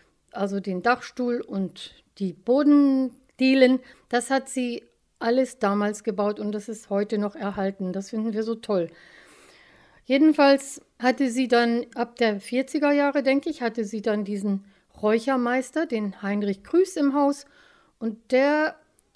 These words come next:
hat bei ihr zwei Räume gemietet und eben im Hinterhof konnte er seine Räucherei machen. Den Fisch hat er aus dem Meer geholt. Der hatte da irgendwie, äh, Lizenzen in Sandwich Harbor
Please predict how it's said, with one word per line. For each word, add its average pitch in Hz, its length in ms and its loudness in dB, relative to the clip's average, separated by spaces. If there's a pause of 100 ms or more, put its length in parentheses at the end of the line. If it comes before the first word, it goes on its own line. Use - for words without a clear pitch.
(180)
hat 240 440 -6
bei 226 120 2
ihr 220 500 0
zwei 220 200 -2
Räume 285 380 4
gemietet 285 580 2
und 220 220 -6
eben 220 360 -4
im 220 160 -4
Hinterhof 247 680 -2 (320)
konnte 233 320 -4
er 214 460 -4 (360)
seine 214 300 -2
Räucherei 202 640 0
machen. 180 400 -6 (260)
Den 226 160 2
Fisch 392 320 -2
hat 247 220 -2
er 202 400 -2 (800)
aus 226 260 -2
dem 208 160 0
Meer 226 220 2
geholt. 349 540 0
Der 220 120 2
hatte 220 240 -4
da 226 160 0
irgendwie, 226 720 -4
äh, 196 360 -6
Lizenzen 240 800 -2 (560)
in 214 340 -2
Sandwich 269 540 -2
Harbor 311 400 0